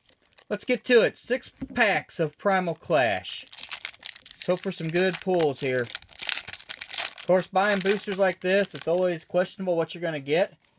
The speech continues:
I can't wait to get my booster box in to open it, crack into it, and see if we pull anything good. It'll be fun.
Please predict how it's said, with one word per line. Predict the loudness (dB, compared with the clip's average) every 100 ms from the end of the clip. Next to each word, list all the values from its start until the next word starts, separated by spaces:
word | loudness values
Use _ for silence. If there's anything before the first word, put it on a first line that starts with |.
| _ _
I | -4
can't | 0 0 2
wait | 0 0
to | -2
get | -2 0
my | 0 0 -2 -8 _ _ _ -4
booster | -2 -2 -2 0
box | 2 2 -2 -6
in | -2
to | 2
open | 2 2 -2
it, | 0 0 -2 -12 _ _ _ _ _ _ _ _
crack | 0 4 4 2
into | -4 2
it, | 2 2 -2
and |
see | -6 -4
if | -4
we | -6
pull | 0 0
anything | 0 -2 -4 -2
good. | 0 0 0 0
It'll | -4
be | -4
fun. | -4 -2 0 0